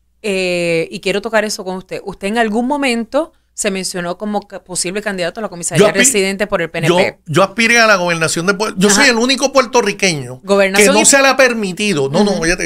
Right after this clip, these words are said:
Speaker 2: yo
Speaker 1: No,
Speaker 2: soy
Speaker 1: yo
Speaker 2: el
Speaker 1: sé,
Speaker 2: único
Speaker 1: yo sé que era
Speaker 2: que
Speaker 1: la
Speaker 2: no se le
Speaker 1: gobernación,
Speaker 2: permitió.
Speaker 1: pero
Speaker 2: No, pero yo, yo quisiera,
Speaker 1: Ajá,
Speaker 2: eh,
Speaker 1: ajá.
Speaker 2: aprovechar,
Speaker 1: Dale,
Speaker 2: ese
Speaker 1: dale.
Speaker 2: privilegio personal.
Speaker 1: Dele, dele.
Speaker 2: Yo oigo ahora a todo el mundo diciendo, "No, sí, si en Puerto Rico todo el que quiera aspirar puede aspirar". Yo me echo a reír cada vez que oigo eso.
Speaker 1: ¿A usted se le impidió?
Speaker 2: Porque a mí se me impidió. Fui, yo fui hasta el Tribunal Federal, yo fui hasta el primer circuito de Boston
Speaker 1: Ujú.
Speaker 2: y no me lo permitieron.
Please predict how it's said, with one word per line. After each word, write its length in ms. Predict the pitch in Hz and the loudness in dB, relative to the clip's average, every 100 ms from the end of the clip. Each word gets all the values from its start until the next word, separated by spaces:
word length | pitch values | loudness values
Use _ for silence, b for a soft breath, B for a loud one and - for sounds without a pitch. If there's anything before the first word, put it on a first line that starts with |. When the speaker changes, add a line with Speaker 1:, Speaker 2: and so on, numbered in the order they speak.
| 143 | -6
Speaker 2:
yo 80 | |
Speaker 1:
No, 100 | 143 | -2
Speaker 2:
soy 60 | 240 | 2
Speaker 1:
yo 80 | 233 | 2
Speaker 2:
el 60 | |
Speaker 1:
sé, 100 | 254 | 4
Speaker 2:
único 160 | 254 269 | 2 2
Speaker 1:
yo 100 | 233 | 0
sé 140 | 226 | 0
que 80 | 247 | 2
era 80 | 240 | 4
Speaker 2:
que 60 | 247 | 4
Speaker 1:
la 60 | |
Speaker 2:
no 60 | 240 | 6
se 80 | 240 | 6
le 40 | 277 | 4
Speaker 1:
gobernación, 120 | 240 262 | 4 2
Speaker 2:
permitió. 140 | 247 | 2
Speaker 1:
pero 120 | 190 185 | 2 2
Speaker 2:
No, 100 | 196 | 2
pero 140 | 175 | 2
yo, 180 | 151 175 | 2 0
yo 160 | 185 | 0
quisiera, 340 | 151 - 165 180 | -4 -2 0 0
Speaker 1:
Ajá, 300 | 180 196 185 | 0 -2 0
Speaker 2:
eh, 20 | |
Speaker 1:
ajá. 120 | 190 | 2
Speaker 2:
aprovechar, 460 | 175 170 165 147 175 | 2 2 0 2 0
Speaker 1:
Dale, 160 | 165 165 | 0 0
Speaker 2:
ese 100 | 165 | 2
Speaker 1:
dale. 100 | 165 | 2
Speaker 2:
privilegio 360 | 160 151 165 180 | 2 2 2 2
personal. 440 | 185 - 170 170 156 | -2 0 -2 -2 -4
Speaker 1:
Dele, 260 | 170 147 | -6 -6
dele. 160 | 143 - | -12 -10
Speaker 2:
Yo 160 | 143 170 | 2 4
oigo 200 | 190 214 | 4 4
ahora 180 | 208 202 | 4 2
a 40 | |
todo 100 | 165 | 0
el 60 | 180 | -2
mundo 140 | 202 | 0
diciendo, 300 | 202 214 190 | 2 2 0
"No, 140 | 151 220 | 0 2
sí, 420 | 294 277 190 151 | 4 4 2 -2
si 120 | - | -2
en 80 | 160 | -2
Puerto 260 | 175 147 | -4 -2
Rico 240 | 156 156 214 | -2 0 0
todo 100 | 233 | 0
el 80 | 220 | 0
que 120 | 247 | 0
quiera 180 | 202 226 | 2 0
aspirar 340 | 233 208 220 | 2 0 2
puede 160 | 202 196 | 0 0
aspirar". 440 | 202 180 160 190 b b - | 0 2 2 0 b b 0
Yo 80 | |
me 80 | 190 | 0
echo 140 | 247 214 | 4 2
a 40 | |
reír 220 | 160 185 | 2 0
cada 180 | 196 160 | 2 2
vez 120 | 175 | 2
que 80 | 175 | 0
oigo 240 | 160 165 | 2 2
eso. 100 | 139 | 4
Speaker 1:
¿A 40 | 170 | 2
usted 140 | 139 | 0
se 120 | 208 233 | -2 -2
le 80 | |
impidió? 340 | 285 233 165 175 | -2 -2 0 0
Speaker 2:
Porque 160 | 190 - | 0 0
a 80 | 147 | -4
mí 100 | 127 | 0
se 80 | |
me 80 | 190 | 0
impidió. 240 | 233 247 254 | 2 2 0
Fui, 160 | 220 | 0
yo 80 | 165 | -2
fui 100 | 180 | 0
hasta 180 | 240 240 | 0 -2
el 140 | 214 | -2
Tribunal 360 | 185 165 147 165 | -4 0 0 0
Federal, 580 | - 220 190 151 170 240 | 0 0 2 4 2 0
yo 80 | |
fui 140 | 180 220 | -2 -2
hasta 160 | 220 | 0
el 60 | 202 | -2
primer 260 | 165 147 185 | -2 -2 -4
circuito 500 | 208 180 185 202 202 | -4 -8 -8 -2 0
de 60 | |
Boston 460 | 165 156 170 - 117 | 0 -2 -6 -12 -16
Speaker 1:
Ujú. 360 | 214 202 180 190 | -8 -6 -6 -4
Speaker 2:
y 120 | 165 | 0
no 120 | 147 180 | 2 4
me 100 | 202 | 2
lo 120 | 165 | 0
permitieron. 800 | 143 135 123 127 139 143 113 | -2 -4 -6 -2 2 2 -2